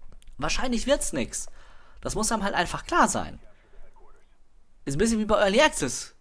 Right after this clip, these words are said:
Da kaufe ich auch die Katze in den Sack. Und wahrscheinlich kommt nie was Gescheites bei raus. Aber vielleicht auch doch. Ja, und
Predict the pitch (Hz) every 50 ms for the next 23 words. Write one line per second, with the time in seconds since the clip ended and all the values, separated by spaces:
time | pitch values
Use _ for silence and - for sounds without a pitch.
0 | - - 131 - 165 175 - 226 240 240 233 220 202 - 160 147 - - 127 139
1 | 123 135 117 - - - - - - - - - - 135 139 135 156 156 156 151
2 | - - 156 - 165 151 143 139 - - - - 139 127 127 - 120 - - 120
3 | 113 107 92 78 - - - - - - - - - - - - 151 151 131 -
4 | - 127 104 104 - - - 143 - - 180 170 - - - - - - - -
5 | - - - - - - - - - - - - - - - - - - - -
6 | 156 170 180 - - - 135 - - -